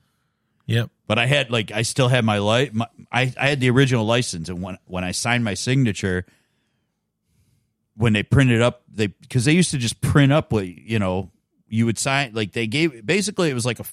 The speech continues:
Speaker 2: it looked like a paper license, like how your license was gonna be minus the picture. And I signed it, and then they, they make a copy of that.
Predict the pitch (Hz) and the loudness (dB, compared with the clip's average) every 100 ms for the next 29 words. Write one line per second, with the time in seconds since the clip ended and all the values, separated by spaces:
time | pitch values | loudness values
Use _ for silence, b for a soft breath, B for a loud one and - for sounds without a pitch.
0 | _ _ _ _ _ 117 127 139 131 110 | _ _ _ _ _ 0 0 0 -2 -2
1 | 101 131 117 - 104 101 123 139 104 78 | -2 0 0 0 -2 0 0 0 -2 -6
2 | 90 92 117 110 104 110 113 110 104 98 | -6 -4 0 0 2 0 0 -4 -2 -2
3 | 107 117 123 104 101 - - 147 139 - | -2 0 0 0 -2 -6 -6 -6 -6 -12
4 | 69 b b b 92 95 90 - 165 170 | -14 b b b -6 -6 -4 -2 0 0
5 | 92 78 78 _ _ _ _ _ _ 113 | -2 -6 -10 _ _ _ _ _ _ -4
6 | 117 110 107 107 87 110 110 104 - - | -2 0 0 -2 -2 -2 -2 -2 -8 -8
7 | 131 - 80 67 67 62 - | -6 -8 -12 -12 -18 -20 -20